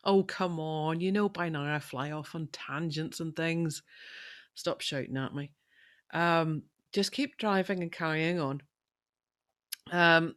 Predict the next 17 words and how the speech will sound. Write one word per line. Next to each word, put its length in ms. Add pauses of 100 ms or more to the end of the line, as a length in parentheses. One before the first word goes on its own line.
(440)
<laughs> 1500
once 340
we 80
get 260
through 320
all 160
of 140
that 280 (100)
pain 340
and 200
hardship 680
and 100
everything 400
else 300
with 260 (560)
clearing 440
out 120